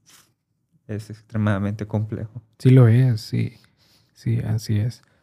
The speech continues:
Speaker 2: Hay otro tema que me gusta bastante de, de la psiquiatría y es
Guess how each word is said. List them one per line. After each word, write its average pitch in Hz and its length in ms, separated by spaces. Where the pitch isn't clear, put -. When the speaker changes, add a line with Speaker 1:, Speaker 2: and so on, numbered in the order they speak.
Speaker 2:
Hay 135 200
otro 160 220
tema 151 280
que 143 120
me 120 120
gusta 113 260
bastante 127 460
de, 110 320
de 117 100
la 107 100
psiquiatría 120 720
y 107 200
es 117 400